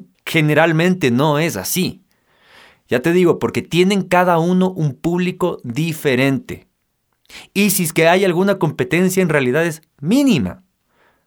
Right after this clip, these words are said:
¿Me entienden? Entonces, si es que tú haces, por ejemplo, em, un, eh, un under,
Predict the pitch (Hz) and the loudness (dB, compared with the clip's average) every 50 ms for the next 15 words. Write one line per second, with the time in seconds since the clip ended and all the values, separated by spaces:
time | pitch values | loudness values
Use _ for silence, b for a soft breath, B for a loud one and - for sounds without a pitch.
0 | _ _ _ _ _ _ _ _ _ _ _ _ _ - 120 117 117 156 175 190 | _ _ _ _ _ _ _ _ _ _ _ _ _ -8 -6 -4 0 2 2 2
1 | 196 196 185 180 185 B B B B B B 151 143 - 202 208 202 - 208 190 | 2 0 -2 -4 -6 B B B B B B -4 2 2 2 2 2 2 0 -2
2 | 185 - b b b b b b - 170 156 185 185 180 202 208 202 185 185 185 | -2 -6 b b b b b b -6 -2 0 0 2 4 6 6 6 4 2 -2
3 | 180 - 170 175 160 156 - 151 143 123 - 127 127 120 117 123 - 120 110 110 | -4 -2 0 0 0 2 0 0 0 0 0 2 4 4 4 4 2 2 2 2
4 | 110 110 110 107 107 101 101 104 101 98 101 113 117 _ _ _ _ _ - B | 4 2 2 2 0 0 -2 -2 -2 -4 -4 -6 -10 _ _ _ _ _ -20 B
5 | B B B B B B B _ - 151 147 151 160 156 143 139 139 135 135 131 | B B B B B B B _ -2 0 2 2 2 4 4 4 4 2 2 0
6 | 127 135 - - 151 147 175 190 180 151 123 104 - - | 0 -2 -2 -2 0 2 2 2 2 2 0 -2 -4 -6